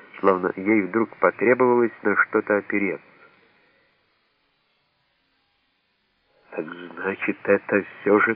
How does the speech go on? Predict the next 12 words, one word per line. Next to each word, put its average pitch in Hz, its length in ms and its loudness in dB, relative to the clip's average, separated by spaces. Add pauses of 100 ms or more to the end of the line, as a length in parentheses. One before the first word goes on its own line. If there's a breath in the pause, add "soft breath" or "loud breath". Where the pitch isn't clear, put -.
ты!» 143 240 -6 (760)
выдохнула 95 720 2
она 92 180 0
наконец. 87 460 -4 (1900)
«Разве 90 460 -6
могла 90 520 2
я 156 180 -4 (100)
себе 156 200 -2
представить?» 156 800 -8 (2250)
Теперь 107 420 2
удивился 117 680 4
Гийом. 120 560 -2